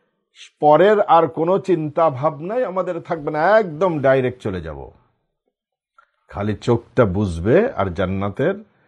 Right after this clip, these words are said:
দর্শন শুরু হয়ে যাবে। কোনো ধরনের লা খাউফুন আলাইহিম ওয়া লা হুম ইয়াহজানুন, কোনো চিন্তা থাকবে না, ভাবনা থাকবে না,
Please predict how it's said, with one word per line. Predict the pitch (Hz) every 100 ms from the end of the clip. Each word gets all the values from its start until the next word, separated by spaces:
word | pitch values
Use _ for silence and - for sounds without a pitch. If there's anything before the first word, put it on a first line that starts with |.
| _ -
দর্শন | 90 87 - 95
শুরু | - 87
হয়ে | 80 78
যাবে। | 76 80 92 - _ _ _ _ _ _ _ _ _ _ _ -
কোনো | 120 131 117
ধরনের | 98 98 95 87 65 -
লা | 101 101
খাউফুন | - 160 127 110
আলাইহিম | 90 104 104 98 98 87
ওয়া | 117
লা | 139 101
হুম | 98
ইয়াহজানুন, | 92 87 78 82 82 73 - _ _
কোনো | 123 123
চিন্তা | 104 123 117 113
থাকবে | 104 107 101 127
না, | 127
ভাবনা | 90 92 92 110
থাকবে | 107 107 95 117
না, | 143 180